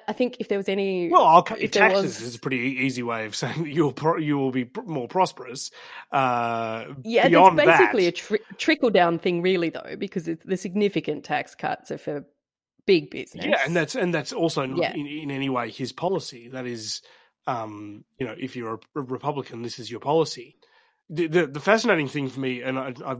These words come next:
Speaker 2: I wanted to get this into the podcast, but it ended up being a long,
Speaker 1: <laughs>
Speaker 2: uh, a very long, uh, lesson on tax policy, which, uh, we ended up deciding was a, a bit too boring for the podcast. But I'll, I'll summarize
Speaker 1: Oh, great!
Speaker 2: it.
Speaker 1: So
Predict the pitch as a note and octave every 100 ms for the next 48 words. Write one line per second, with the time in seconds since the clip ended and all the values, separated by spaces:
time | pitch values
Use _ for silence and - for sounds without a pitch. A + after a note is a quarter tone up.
0 | C#3 B2+ C3+ F3 D#3 B2 A#2+ A2 A2 G2+
1 | A#2+ A2 A2+ G#2 B2 B2 A#2+ A#2+ A#2 A2+
2 | A#2+ A2+ A2 A2+ A2 F#3 A3+ F#3 - _
3 | - A2 G#2+ - A#2 C3 A#2+ A#2 A2+ A2
4 | G2 _ _ _ C3+ A#2 A#2 - C3+ B2+
5 | - A#2+ G#2 - C#3 - A2+ G#2 - G#2
6 | G#2 - - _ A2+ A#2+ A#2+ A2 A2 A2
7 | - A2+ G#2 G#2 G2+ G2+ - - _ _
8 | A#2 A#2+ A2+ A#2 - A#2 A2 A2 G#2 G#2
9 | A2 C3+ C3+ A#2+ G2+ - F3 C#3+ C3 C3
10 | D3+ - G#3 G3 B3 B3 B3 - D#4+